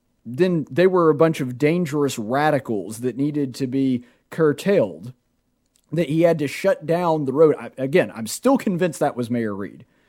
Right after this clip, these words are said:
that we have to shut down the road in front of the Capitol to make sure that they don't do that. And by the way, they've still not done any construction on it.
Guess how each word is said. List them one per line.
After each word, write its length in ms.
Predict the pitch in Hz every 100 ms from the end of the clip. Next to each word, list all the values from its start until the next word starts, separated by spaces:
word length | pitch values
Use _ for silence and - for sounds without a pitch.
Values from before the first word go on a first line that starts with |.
| _ _ -
that 140 | 147
we 100 | 156
have 200 | 208 196 175
to 80 |
shut 340 | 143 - 208 180
down 260 | 180 185
the 80 | 151
road 300 | 139 165 156
in 100 | 139
front 220 | 131 156
of 40 | 139
the 80 | 127
Capitol 520 | 165 170 151 131 120
to 120 | 123
make 220 | 139 139
sure 160 | - 156
that 80 | 127
they 140 | 120
don't 200 | 135 123
do 120 | 151
that. 80 | 135
And 100 | 147
by 180 | 202 220
the 100 | 185
way, 260 | 214 151 - _
they've 160 | 208 196
still 220 | 240 269
not 200 | 190 131
done 140 | 165
any 160 | 156 139
construction 580 | 120 110 165 - 143 101
on 180 | 82
it. 200 | 82 127